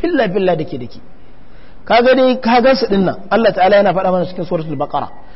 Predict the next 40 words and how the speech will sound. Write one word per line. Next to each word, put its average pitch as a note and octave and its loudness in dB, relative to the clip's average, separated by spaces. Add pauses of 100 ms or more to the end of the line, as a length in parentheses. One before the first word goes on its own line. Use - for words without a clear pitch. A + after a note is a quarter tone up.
(160)
Yake G3 -4
ce, - -2
"Afatatma'una F#3 -2
an F#3 0
yu'minu F3+ 0
lakum, F3 0 (640)
wa D3+ 0
qad F#3 2
kana A3 2
fariqun A3+ 0
minhum A3 0
yasma'una G#3+ 0
kalama F3 2
Allah, F#3 2 (360)
thumma A#3+ 4
yuharrifunahu A3+ 2
min F#3+ 0
ba'di F#3+ 2
ma F#3 0
qalu F3 -2
wa E3 0
hum D#3 -6
ya'lamun." C#3 -8 (340)
Yanzu F#3+ 0
za A#3+ 6
ku B3 -2
aminta G3+ 2
cewa G#3 2
za G#3 4
su A#3+ -10 (100)
imani G3+ 2
da D#3+ 0
ku A3+ -6 (280)
bayan D4 4
an A#3 2
samu G3+ 2
tawaga G#3 4
daga D#3+ 0
cikin A3 -2
su F#3+ -6